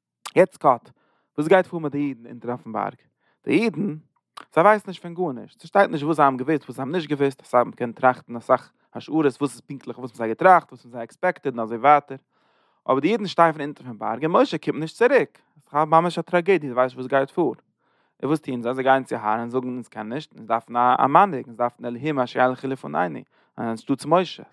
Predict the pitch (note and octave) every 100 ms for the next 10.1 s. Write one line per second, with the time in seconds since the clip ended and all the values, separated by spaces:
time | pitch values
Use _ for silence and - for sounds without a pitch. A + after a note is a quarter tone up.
0 | - A#2+ B2 - A#2+ A2+ - B2 A#2+ A#2
1 | B2+ A#2 A2+ B2+ C#3+ B2 A2+ A#2+ - A2+
2 | A#2+ A#2 A2 A2 A2+ _ _ _ _ -
3 | D3+ E3+ E3+ G3 G3+ G3+ A3 D3+ A2 _
4 | C3 C#3 - A#3 F#3 E3 G3 D#4 B3 D3+
5 | C#3 C#3 C3 - B2 A2 A#2 C3 C3+ B2
6 | A#2 G2+ A2+ B2 D3 B2 - C3+ A#2+ B2
7 | - B2 A#2+ A2+ - _ _ _ - B2
8 | C#3+ A#2+ A#2 A2+ B2+ F#3+ _ _ _ _
9 | - E3 F#3 A3 C4 - - F#3+ G#3+ A#3+
10 | A3+